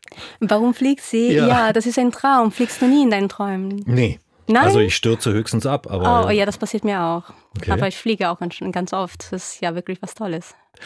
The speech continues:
Speaker 2: Und du benutzt diesen Traum, damit wir dann nach Berlin kommen?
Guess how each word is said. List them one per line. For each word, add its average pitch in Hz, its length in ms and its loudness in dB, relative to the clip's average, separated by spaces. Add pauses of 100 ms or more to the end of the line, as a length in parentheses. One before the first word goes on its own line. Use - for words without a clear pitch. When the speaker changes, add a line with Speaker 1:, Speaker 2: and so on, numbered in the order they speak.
(160)
Speaker 2:
Und 110 140 -2
du 110 40 -2
benutzt 120 300 0
diesen 117 220 -4
Traum, 117 240 -2
damit 113 200 -2
wir 110 80 -2
dann 101 140 -4
nach 95 120 -4
Berlin 92 300 -6
kommen? 98 260 -10